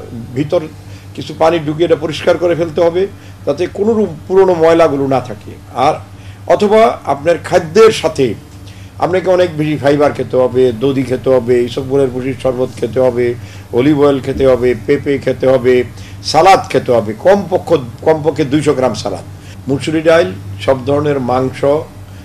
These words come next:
তেল, পোলাও, বিরিয়ানি, এটা আপনার জন্য সবচেয়ে বড় শত্রু। এখানে ধরেন আপনার যদি অশ্ব হয়, পিচ্চুলা হয়, ভগন্দ হয়, আপনি অপারেশন করবেন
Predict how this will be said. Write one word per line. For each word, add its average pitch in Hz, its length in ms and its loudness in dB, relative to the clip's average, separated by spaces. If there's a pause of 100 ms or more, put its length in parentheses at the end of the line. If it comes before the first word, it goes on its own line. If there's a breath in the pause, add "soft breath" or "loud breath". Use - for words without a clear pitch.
(160)
তেল, 135 360 6
পোলাও, 127 300 4
বিরিয়ানি, 135 420 0 (580)
এটা 120 240 0
আপনার 117 320 -2
জন্য 123 320 -6 (500 loud breath)
সবচেয়ে 131 340 -4
বড় 117 180 2
শত্রু। - 380 -12 (520 loud breath)
এখানে 220 240 4
ধরেন 185 300 4 (500)
আপনার 143 360 2 (320)
যদি 139 280 0 (760)
অশ্ব 143 360 2
হয়, 127 240 4 (100)
পিচ্চুলা 131 400 0
হয়, 123 200 2
ভগন্দ 131 400 0
হয়, 120 300 2 (500 loud breath)
আপনি 127 300 0 (480)
অপারেশন 156 520 2
করবেন 135 360 0